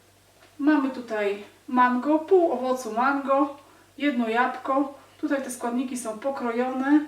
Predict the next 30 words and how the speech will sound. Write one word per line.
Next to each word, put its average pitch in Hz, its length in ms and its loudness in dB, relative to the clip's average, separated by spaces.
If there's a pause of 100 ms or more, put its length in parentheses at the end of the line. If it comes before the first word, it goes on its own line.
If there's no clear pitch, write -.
(640)
Jabłuszko, 285 580 0
mango, 269 680 2 (240)
troszeczkę 247 520 -8
masła, 277 640 0 (480)
miód, 294 440 4 (640)
bardzo 247 400 -4
zdrowa 240 420 -2
rzecz. 262 460 -4 (600)
I 330 140 -4
też 254 220 -4
dla 226 240 -2
ozdoby 247 640 -4
i 247 60 -12
dla 226 200 -4
zdrowia 220 380 -4
troszeczkę 220 460 -10
mięty. 214 600 -4
I 294 40 -6
może 294 300 4
też 226 180 -8
będą 247 300 -4
jeszcze 240 360 -6
jakieś 226 320 -10
niespodzianki 226 720 -2
do 180 80 -12
tego. 165 300 -18 (1200)
Dobrze, - 300 -8
wodę 285 320 -2
mamy 262 280 -2
gorącą. 311 720 4